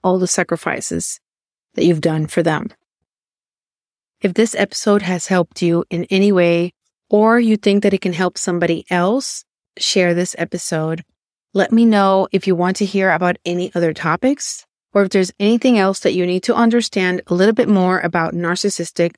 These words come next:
toxic, or abusive relationships. I also created the Breakaway Journal, which you can get at the breakaway journal dot com. You can buy the book. It's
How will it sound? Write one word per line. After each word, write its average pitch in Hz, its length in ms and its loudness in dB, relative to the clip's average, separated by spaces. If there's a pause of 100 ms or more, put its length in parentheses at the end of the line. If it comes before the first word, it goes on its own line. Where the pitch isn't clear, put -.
(240)
toxic, - 500 -4
or 170 80 0
abusive 165 520 -2 (100)
relationships. - 760 -4 (500)
I 185 80 0
also 214 340 0
created 202 460 2
the 175 80 -4
Breakaway 190 480 2
Journal, 170 440 0 (160)
which - 220 -6
you 175 120 -2
can 190 180 0
get 175 320 2
at 165 140 -4
the - 80 -4
breakaway 180 480 0
journal 175 360 -2
dot 185 220 0
com. 165 380 -4 (580)
You 185 100 -4
can 185 120 0
buy 175 180 2
the 226 80 2
book. 208 360 0 (220)
It's - 320 -6